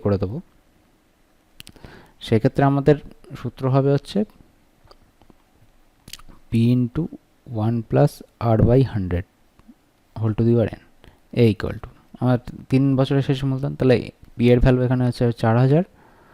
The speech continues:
এটাকে আরও শর্টে করা যায়, তো এটা, উম, যেহেতু এটা বেসিক লেভেলে, তাই জন্য এখানে দেখাচ্ছি না। P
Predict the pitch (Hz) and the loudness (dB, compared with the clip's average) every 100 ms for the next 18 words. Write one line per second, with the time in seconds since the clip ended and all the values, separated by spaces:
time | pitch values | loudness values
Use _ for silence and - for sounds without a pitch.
0 | - - - _ - - - _ _ _ | -20 -20 -20 _ -20 -20 -20 _ _ _
1 | _ - 151 135 156 180 180 135 101 110 | _ 6 8 8 6 4 4 6 4 2
2 | 117 - 117 123 120 - - 123 113 127 | -2 -4 2 4 4 -2 -8 -4 0 2
3 | 131 120 - 113 127 113 113 107 113 151 | 2 -2 -4 2 4 4 0 -2 0 2
4 | 147 113 113 160 123 113 98 101 107 92 | 4 4 4 2 0 0 0 -2 -2 -2
5 | 98 101 - 92 131 - - - - _ | 0 -4 -6 -8 -8 -12 -20 -20 -20 _
6 | _ | _